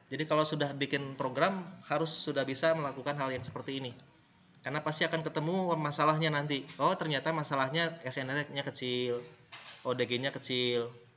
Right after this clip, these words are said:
Ternyata bermula dari pelajaran anak S D, gitu. Jadi, eh, <clears throat> apa, anak S D pun sebenarnya kalau dia mengerti ini, bisa menyelesaikan program kita.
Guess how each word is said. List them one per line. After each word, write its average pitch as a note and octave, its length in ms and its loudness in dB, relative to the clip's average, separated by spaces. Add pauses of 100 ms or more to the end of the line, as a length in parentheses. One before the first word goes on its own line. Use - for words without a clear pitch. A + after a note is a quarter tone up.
(680)
Ternyata C3+ 240 -2
bermula D#3 480 4
dari D3 320 0
pelajaran C3+ 480 -2
anak B2 240 -8
S - 80 -10
D, C3 160 -4 (400)
gitu. G#2+ 240 -12 (1000)
Jadi, D#3 300 -2 (1300)
eh, B2 360 0 (480)
<clears throat> - 1200 -8
apa, F3 240 -2
anak D3 240 2
S D#3 160 2
D B2+ 80 0
pun G#3+ 160 0
sebenarnya F3+ 360 -2
kalau E3 160 4
dia C#3+ 160 4
mengerti C#3+ 360 0
ini, E3+ 240 -2
bisa C#3 240 -2
menyelesaikan F3 520 -2
program D#3 280 2
kita. F3+ 320 -2